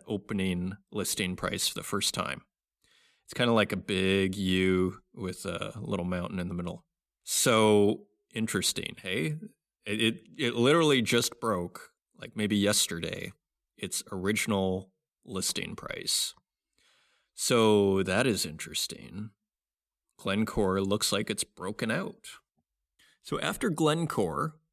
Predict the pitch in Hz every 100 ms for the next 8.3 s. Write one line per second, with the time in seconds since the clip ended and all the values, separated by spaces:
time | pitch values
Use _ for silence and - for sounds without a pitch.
0 | _ _ 156 190 151 120 - - - 107
1 | 113 165 175 - 135 127 67 50 - -
2 | - _ _ - 135 - - 185 - 143
3 | - 123 127 131 160 - - - _ _
4 | _ _ _ _ - 113 113 113 101 -
5 | 170 - - 147 - 151 - 104 - -
6 | - 151 - _ _ _ _ - - 76
7 | 95 135 233 - - 202 104 - 98 -
8 | 107 92 -